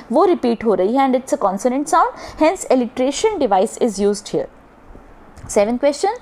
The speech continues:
name the poetic device used in the line "and saved some part"। Again, alliteration is used as the, uh, sound s has been repeated here। Come to the next question, what does dust of snow represent?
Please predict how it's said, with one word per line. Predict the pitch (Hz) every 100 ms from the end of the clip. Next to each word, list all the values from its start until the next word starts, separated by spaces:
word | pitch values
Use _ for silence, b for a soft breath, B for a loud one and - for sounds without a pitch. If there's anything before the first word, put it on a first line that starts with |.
| B B B 254
name | 320 403
the | 466
poetic | 403 359 320
device | 294 285 330 -
used | 269 330 330
in | 285
the | 254
line | 240 262 -
"and | 277 302 - 330
saved | 349 392 -
some | 285 269 262 220
part"। | 160 - - B B B 220
Again, | 247 427 -
alliteration | 240 233 233 240 320 320
is | 294
used | 302 440 - -
as | 220 254 254
the, | 220 226
uh, | 208 - 202 208 247
sound | 233 269 - - -
s | - 339 247 - B B B 226
has | 202 -
been | 403 539 - - 233
repeated | 220 202 170
here। | 190 143 - B B B B -
Come | 226
to |
the | 214
next | 196 196 -
question, | 285 - 427 508 B B B
what | 226 311 415
does | 427 - 220
dust | 311 -
of | 440 440 311
snow | 320 311 226
represent? | 247 214 180 165 -